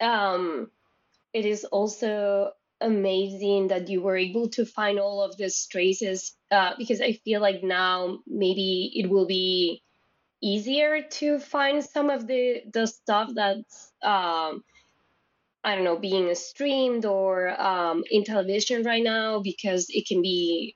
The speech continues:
more, like, as easily digitalized. But there's also maybe, um, a lot of, um, decisions around what to preserve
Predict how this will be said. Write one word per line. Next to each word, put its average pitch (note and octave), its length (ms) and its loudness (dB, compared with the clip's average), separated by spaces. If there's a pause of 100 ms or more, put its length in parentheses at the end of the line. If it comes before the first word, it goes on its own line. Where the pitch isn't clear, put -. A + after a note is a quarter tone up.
more, G3 200 0
like, F3 180 0
as E3+ 260 -2
easily G#3 640 -2
digitalized. C#4 800 0 (500)
But A3+ 160 0
there's A3 260 0
also G3 580 0
maybe, F#3 640 0
um, E3+ 580 0 (580)
a - 60 -6
lot F#3+ 400 0
of, F#3 420 0 (280)
um, E3+ 560 0
decisions F#3+ 800 0
around E3+ 420 2
what E3+ 240 2
to A3+ 160 -2
preserve F3+ 420 0